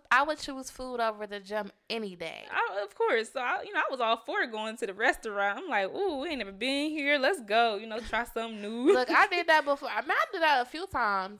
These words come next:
Speaker 1: Um, I'm like, "You know what? I'm gonna go to the gym." And then, like, when I'm leaving out, I'm like, "You know what? I'm hungry.
Speaker 2: <laughs>
Speaker 1: I don't think I ate today."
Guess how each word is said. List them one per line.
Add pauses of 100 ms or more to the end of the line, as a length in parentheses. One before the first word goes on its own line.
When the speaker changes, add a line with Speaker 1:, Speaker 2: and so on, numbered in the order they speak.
Speaker 1:
Um,
I'm
like,
"You
know
what?
I'm
gonna
go
to
the
gym."
And
then,
like,
when
I'm
leaving
out,
I'm
like,
"You
know
what? (720)
I'm
hungry.
Speaker 2:
<laughs>
Speaker 1:
I
don't
think
I (120)
ate
today."